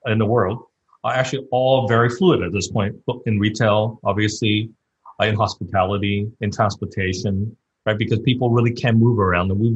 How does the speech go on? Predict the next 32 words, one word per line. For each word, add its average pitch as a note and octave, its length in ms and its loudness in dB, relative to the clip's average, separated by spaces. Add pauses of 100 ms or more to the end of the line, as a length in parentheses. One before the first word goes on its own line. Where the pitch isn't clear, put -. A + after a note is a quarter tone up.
honestly C3 340 0
don't G#2+ 280 -4
know G#2 340 -2 (360)
when A#2 360 0
we're A2 160 -2
ever A2 160 0
gonna G#2 180 -2
be F#2+ 140 -2
able G2+ 240 0
to G2 60 -4
move G2+ 260 -2
back G2 260 -2
to G2+ 100 -6
a E2+ 80 -6
normal G#2 360 0
state F#2+ 340 -6 (100)
for A2+ 120 -2
all G#2+ 260 4
of E2+ 80 -2
those E2+ 140 -6
kind F2+ 180 -6
of - 80 -14
things. - 300 -16 (440)
There's C3+ 140 2
one F#3 360 4
sector, A2 580 -4 (180)
I G2+ 80 -2
think A#2 160 -2
is G2+ 120 -4
a F#2 40 -4
big B2 340 -2
exception, G#2 680 -8